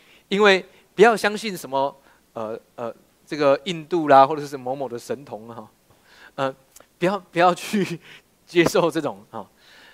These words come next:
呃，你知道这个世界的，的确，照着圣经里面的描述，这个世界会越来越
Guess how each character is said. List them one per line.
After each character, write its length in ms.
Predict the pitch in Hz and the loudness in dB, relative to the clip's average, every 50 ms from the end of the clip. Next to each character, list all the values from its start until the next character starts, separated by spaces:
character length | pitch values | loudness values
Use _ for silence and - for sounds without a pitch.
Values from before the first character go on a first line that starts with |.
| _ _ | _ _
呃， 200 | - 147 143 147 - _ _ _ - - _ | -6 -4 -4 -4 -6 _ _ _ -20 -20 _
你 100 | - 151 | -14 -12
知 80 | 156 - | -6 -2
道 140 | - 247 208 | -2 -2 -2
这 100 | - 208 | -2 -8
个 60 | 208 | -10
世 180 | - - 220 | -10 -10 -6
界 180 | 160 180 165 156 - _ _ _ _ _ | -4 -2 -2 -2 -6 _ _ _ _ _
的， 80 | - 143 _ _ | -20 -20 _ _
的 120 | 180 160 | -12 -10
确， 260 | - - 202 165 - - _ _ _ _ _ _ _ _ _ _ _ _ _ _ - | -6 -6 -6 -6 -6 -8 _ _ _ _ _ _ _ _ _ _ _ _ _ _ 0
照 180 | - 311 262 | 2 2 4
着 100 | 208 190 185 | 4 2 -2
圣 200 | - - 226 202 | -2 -2 -4 -4
经 160 | 190 226 220 | -4 -6 -8
里 80 | 180 110 | -10 -10
面 120 | 113 139 | -10 -10
的 60 | 135 | -10
描 240 | 127 131 117 104 113 | -10 -10 -12 -14 -14
述， 240 | - - 139 123 - _ | -14 -14 -16 -16 -16 _
这 100 | - 156 | -14 -12
个 60 | 156 | -12
世 160 | - - 151 | -12 -14 -14
界 180 | 123 - 139 131 | -10 -8 -8 -6
会 180 | - 139 123 127 | -6 -8 -10 -8
越 160 | 151 147 135 | -8 -8 -8
来 60 | 117 | -8
越 100 | 113 117 | -8 -10